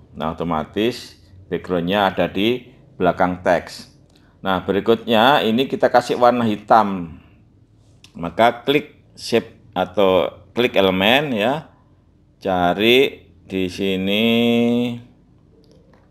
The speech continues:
bentuk atau shape kotak. Nah, seperti ini, ya. Nah,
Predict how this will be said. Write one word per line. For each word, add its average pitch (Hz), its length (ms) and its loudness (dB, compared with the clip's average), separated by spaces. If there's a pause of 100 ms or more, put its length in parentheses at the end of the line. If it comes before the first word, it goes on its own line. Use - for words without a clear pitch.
(140)
bentuk 92 400 0
atau 95 160 0
shape - 560 -2
kotak. - 560 0
Nah, 80 160 -12
seperti 85 400 -6
ini, 107 160 0
ya. 123 160 -4 (160)
Nah, 78 640 -8